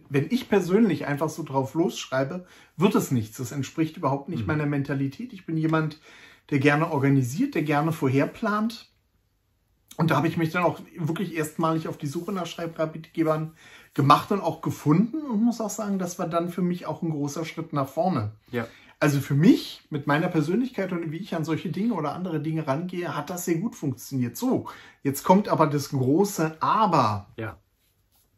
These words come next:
Speaker 1: Sowohl Markus als auch ich kennen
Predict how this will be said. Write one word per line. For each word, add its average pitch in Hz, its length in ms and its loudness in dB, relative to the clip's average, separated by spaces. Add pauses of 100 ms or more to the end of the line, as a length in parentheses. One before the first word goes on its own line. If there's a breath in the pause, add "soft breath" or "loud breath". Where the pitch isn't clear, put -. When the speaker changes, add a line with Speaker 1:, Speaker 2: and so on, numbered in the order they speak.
(460 loud breath)
Speaker 1:
Sowohl 170 300 8
Markus 196 440 6
als 175 220 -2
auch 180 220 -2
ich - 200 -6
kennen 165 360 0